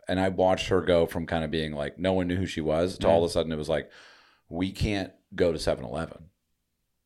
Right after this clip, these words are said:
Speaker 2: Well, I mean, he's, I, before I knew him, he was pretty, f-, he's been on Fear Factor and all that, so, like, it's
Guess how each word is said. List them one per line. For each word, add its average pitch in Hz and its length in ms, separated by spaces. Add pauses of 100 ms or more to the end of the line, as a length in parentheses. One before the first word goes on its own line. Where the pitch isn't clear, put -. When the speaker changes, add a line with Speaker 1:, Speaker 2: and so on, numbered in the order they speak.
(640)
Speaker 2:
Well, 120 140
I - 40
mean, 127 140
he's, 113 200
I, 90 260 (500)
before 110 300
I 101 100
knew 98 140
him, 80 120
he 80 80
was 80 100
pretty, 69 180
f-, - 180
he's - 220 (260)
been 101 100
on 82 120
Fear 85 180
Factor - 360
and - 100
all 60 80
that, 62 180
so, - 120
like, 53 200
it's - 120